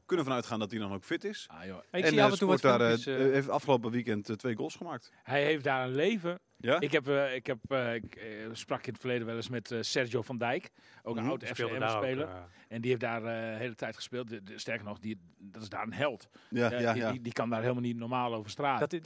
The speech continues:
Speaker 3: even los daarvan, maar dat is vaak zo bij, eh, bij buitenlandse spelers, of in ieder geval Nederlanders volgens mij die die kant op gaan. Iets met Melvin Platje ook, of wie, wie was
Speaker 1: Ja,
Speaker 3: het ook
Speaker 1: die,
Speaker 3: alweer?
Speaker 1: ja,
Speaker 3: Eh,
Speaker 1: die,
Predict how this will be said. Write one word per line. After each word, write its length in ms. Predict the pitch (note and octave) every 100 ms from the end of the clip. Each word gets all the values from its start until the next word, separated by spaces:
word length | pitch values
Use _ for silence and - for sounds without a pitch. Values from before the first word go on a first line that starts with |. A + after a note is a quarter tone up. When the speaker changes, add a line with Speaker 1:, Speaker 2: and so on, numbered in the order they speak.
| -
Speaker 3:
even 160 | D#3+ C3+
los 140 | C#3
daarvan, 300 | C#3 C#3 A2+ G2+
maar 80 |
dat 100 | A2+
is 100 | G#2+
vaak 240 | - E3 E3
zo 180 | A#2 G2
bij, 300 | F#2 F2+ F2+
eh, 60 | F2+
bij 140 | E2+ F2+ -
buitenlandse 560 | F3+ A#2 G#2 F#2+ F#2 -
spelers, 200 | G2+ F#2+
of 60 | G2
in 60 |
ieder 80 | G#2+
geval 160 | G2 G2+
Nederlanders 480 | G#2+ A#2+ G2+ G2 -
volgens 200 | F#2+ G2
mij 100 | G2
die 80 |
die 100 | F#2+
kant 120 | A#2 G#2+
op 80 |
gaan. 240 | - E2 F2
Iets 160 | A#2+
met 220 | - A#2 B2
Melvin 260 | A#2 A#2 G#2
Platje 320 | C#3 D#3+ C#3
ook, 180 | F3 D#3
of 180 | - -
wie, 120 | A#2+ B2+
wie 140 | B2
was 100 | B2+
Speaker 1:
Ja, 140 | A2
Speaker 3:
het 140 | A2+ A2+
ook 60 | D3+
Speaker 1:
die, 100 | E3+
Speaker 3:
alweer? 180 | A2 B2+
Speaker 1:
ja, 120 | C3 B2+
Speaker 3:
Eh, 80 |
Speaker 1:
die, 120 | G#2+